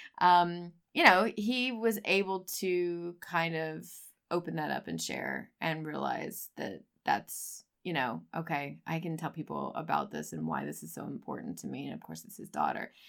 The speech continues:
But on the other hand of that, like, I was really worried about him, and I s-, you know, I still am with these, this series, is like, are you holding on to something?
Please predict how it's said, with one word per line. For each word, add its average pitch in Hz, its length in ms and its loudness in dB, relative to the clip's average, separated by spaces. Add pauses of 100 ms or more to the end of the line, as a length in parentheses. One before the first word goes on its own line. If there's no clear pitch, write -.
(240)
But 185 280 10
on 165 140 4
the 165 100 2
other 196 160 4
hand 175 200 0
of 151 120 -2
that, 180 320 8
like, 156 160 0
I 156 220 6
was 151 220 -6
really 147 220 -2
worried 151 300 0
about 147 180 0
him, 151 540 -6
and 151 100 -6
I 143 60 -4
s-, 147 140 -8 (100)
you 160 120 -6
know, 139 300 -6 (180)
I - 40 -14
still - 180 -8
am 170 340 -2
with 151 160 -6
these, 143 400 -8
this 135 220 -8
series, 180 380 0
is 147 100 -6
like, 143 160 -6 (500)
are 160 80 0
you 220 200 8
holding 208 320 4
on 185 220 4
to 185 120 -2
something? 160 800 -2